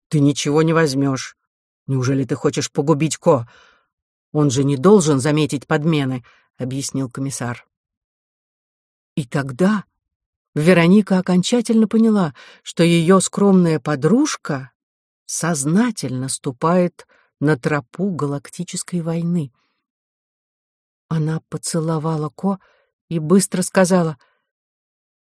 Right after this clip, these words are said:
«Береги мою сумочку, помаду не очень трать». Вероника была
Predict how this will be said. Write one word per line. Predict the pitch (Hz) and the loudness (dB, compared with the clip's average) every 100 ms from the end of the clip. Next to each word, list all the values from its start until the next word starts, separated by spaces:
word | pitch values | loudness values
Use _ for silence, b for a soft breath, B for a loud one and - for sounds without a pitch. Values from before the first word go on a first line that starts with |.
| _ _ _ _ _ _ | _ _ _ _ _ _
«Береги | - 196 226 214 190 247 | 2 6 6 6 4 6
мою | 240 226 233 | 6 6 4
сумочку, | - 202 190 185 - 190 b b b _ _ _ _ _ _ | 2 2 2 0 -4 -10 b b b _ _ _ _ _ _
помаду | 214 214 233 262 214 | 4 6 6 6 4
не | 202 208 | 4 4
очень | 226 - 202 | 2 2 -2
трать». | 185 180 175 - _ _ _ _ _ _ _ _ _ _ _ _ _ _ - | 0 -2 -2 -10 _ _ _ _ _ _ _ _ _ _ _ _ _ _ -4
Вероника | 139 147 143 247 294 220 | 0 2 2 0 0 -4
была | 147 131 160 214 | -2 -2 0 -2